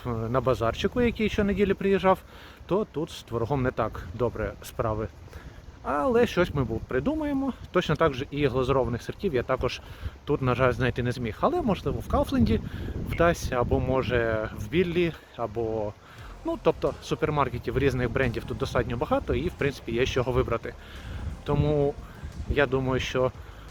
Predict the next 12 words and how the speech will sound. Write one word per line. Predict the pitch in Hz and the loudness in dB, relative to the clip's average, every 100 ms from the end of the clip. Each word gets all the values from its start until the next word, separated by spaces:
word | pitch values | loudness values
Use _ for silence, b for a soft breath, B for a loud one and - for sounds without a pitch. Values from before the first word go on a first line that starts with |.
| B - | B 0
легко | 143 - 135 | 0 2 0
розвіюю | 123 123 123 113 | 0 2 2 2
міф | 131 226 - - - | 2 0 -2 -14 -6
про | 131 | -4
те, | 131 131 | 0 0
що | 127 - 117 110 | 0 0 -2 -2
продукти, | - 113 139 131 - 117 | -2 0 0 0 -2 -2
наприклад, | 120 120 110 110 - | 0 -2 -4 -6 -2
у | 196 | -2
Словаччині | 202 - 107 214 269 - 180 180 B B B - | 0 -2 -2 -2 -2 0 2 0 B B B 0
набагато | 139 113 113 104 165 - | 2 4 2 2 0 0
дорожче, | 117 131 110 113 147 - - 170 | 0 2 4 4 4 2 0 -2